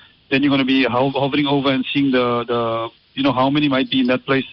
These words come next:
And then you can start zooming in. So you're gonna click on what you might find interesting. It might be somewhere like Iran. It might be somewhere like, uh, Egypt. It might be somewhere like Ethiopia. And then it's gonna, it's gonna zoom in. It's gonna show you the, the areas in that place.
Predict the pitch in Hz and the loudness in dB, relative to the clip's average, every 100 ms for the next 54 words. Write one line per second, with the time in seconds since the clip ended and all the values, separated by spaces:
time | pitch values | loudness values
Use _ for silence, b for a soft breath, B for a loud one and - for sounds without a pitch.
0 | - B B B 147 170 190 185 190 160 | -16 B B B 0 0 0 -2 -2 -2
1 | 131 156 160 147 123 135 139 139 - - | 0 0 2 0 0 0 0 0 -2 0
2 | 143 135 123 B B - 139 143 143 139 | 0 0 -4 B B -4 -2 0 0 0
3 | - 139 131 139 - 127 123 123 123 131 | 0 0 0 -2 -2 0 0 0 0 0
4 | 131 123 127 127 127 123 117 120 120 123 | 2 0 0 0 2 0 0 -2 -2 -2
5 | 123 120 117 - 123 120 143 135 127 120 | 0 0 0 -2 -4 -2 -2 0 0 0
6 | - 117 117 117 127 123 117 113 120 139 | -2 -2 -2 -2 -2 0 -2 -4 -2 -2
7 | 139 135 120 - B B B B 139 151 | 0 0 -2 -4 B B B B 0 0
8 | 151 156 147 135 143 131 135 160 160 160 | 2 0 0 0 0 0 2 2 0 0
9 | - - 131 127 156 151 147 143 135 B | -4 -2 0 0 0 2 2 2 0 B
10 | B - 127 127 123 131 147 147 139 143 | B -4 -2 0 0 -2 0 0 0 0
11 | 147 123 147 151 | 0 0 0 0